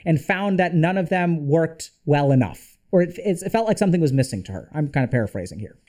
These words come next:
And so then she started studying mindfulness, and she discovered, "Wow, like, this stuff really helps me and seems to, like, supplement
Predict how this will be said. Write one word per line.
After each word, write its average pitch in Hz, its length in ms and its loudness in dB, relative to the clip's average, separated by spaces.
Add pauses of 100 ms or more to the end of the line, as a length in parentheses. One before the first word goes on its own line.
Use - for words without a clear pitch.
And 175 100 2
so 180 60 -2
then 190 120 4
she 208 120 0
started 170 300 0
studying 147 340 2
mindfulness, 190 580 -2
and 165 120 -2
she - 120 -8
discovered, 165 520 -2
"Wow, 165 200 -2
like, 123 200 -4
this 175 160 -2
stuff 170 200 -4
really 165 220 -2
helps 123 380 -4
me 277 260 -4 (400)
and 170 160 2
seems 214 300 0
to, 202 100 -2
like, 170 300 -4 (320)
supplement 233 880 0